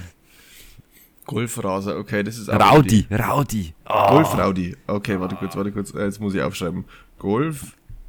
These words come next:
Speaker 1: Bindestrich Raudi.
Speaker 2: Ja,
Speaker 1: Okay,
Speaker 2: also
Speaker 1: nicer
Speaker 2: wirklich, also
Speaker 1: Scheiß.
Speaker 2: ich glaub wirklich so knapp war's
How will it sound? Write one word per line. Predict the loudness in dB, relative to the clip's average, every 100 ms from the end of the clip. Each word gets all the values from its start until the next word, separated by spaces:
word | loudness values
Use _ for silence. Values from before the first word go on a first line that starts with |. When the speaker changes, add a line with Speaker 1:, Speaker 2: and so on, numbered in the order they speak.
| -20 _ _ _ _
Speaker 1:
Bindestrich | -2 -2 -4 -6 -6 -8 -8 -12 -20 _ -20 -20 -16
Raudi. | -10 -6 -2 -2 -2 -4 -4 -4 -8 _ _ _ _ _ _ _
Speaker 2:
Ja, | -2 0 2 0
Speaker 1:
Okay, | 0
Speaker 2:
also | 0 2
Speaker 1:
nicer | 2
Speaker 2:
wirklich, | 2 2 2
also | 2
Speaker 1:
Scheiß. | 0 -6 -4
Speaker 2:
ich | -2
glaub | 0 0
wirklich | 0 0 -2
so | -2
knapp | -2 -2 0
war's | -4 -4